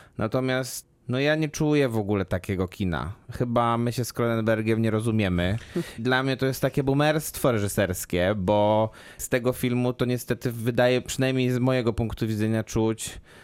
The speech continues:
Speaker 1: że to nie jest już młody facet, który ma dużo energii, żeby pokazywać na ekranie jakieś swoje świetne, świeże
Speaker 2: No, ale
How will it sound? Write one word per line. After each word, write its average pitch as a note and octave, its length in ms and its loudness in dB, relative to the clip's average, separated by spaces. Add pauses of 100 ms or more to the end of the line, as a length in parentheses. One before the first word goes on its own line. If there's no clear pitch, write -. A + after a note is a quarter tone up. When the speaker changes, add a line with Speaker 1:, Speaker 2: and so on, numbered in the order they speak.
(140)
Speaker 1:
że E3+ 120 -4
to G3 140 2
nie G3+ 220 2
jest G3 160 2
już F3 120 2
młody D#3 400 2
facet, B2+ 680 0
który C3+ 280 0
ma C3+ 160 2
dużo C3+ 280 2
energii, A#2+ 600 2
żeby A#2+ 260 0
pokazywać B2+ 800 0
na C3+ 160 0
ekranie A#2+ 680 0 (280)
jakieś C3 200 -4
swoje C3 300 0
świetne, C3 520 0
świeże B2 440 0
Speaker 2:
No, D3 60 2
ale D#3 120 4